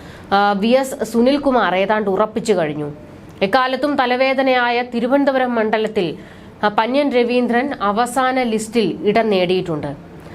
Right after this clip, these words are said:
വയനാട്ടിലാണെങ്കിൽ ഊഹാപോഹങ്ങൾക്കപ്പുറത്തെ,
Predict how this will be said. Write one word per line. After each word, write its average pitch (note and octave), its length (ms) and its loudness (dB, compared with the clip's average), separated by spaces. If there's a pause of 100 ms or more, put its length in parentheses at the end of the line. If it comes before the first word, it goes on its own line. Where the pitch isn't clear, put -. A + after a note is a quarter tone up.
(200)
വയനാട്ടിലാണെങ്കിൽ C#4 1000 2 (140)
ഊഹാപോഹങ്ങൾക്കപ്പുറത്തെ, B3+ 2000 2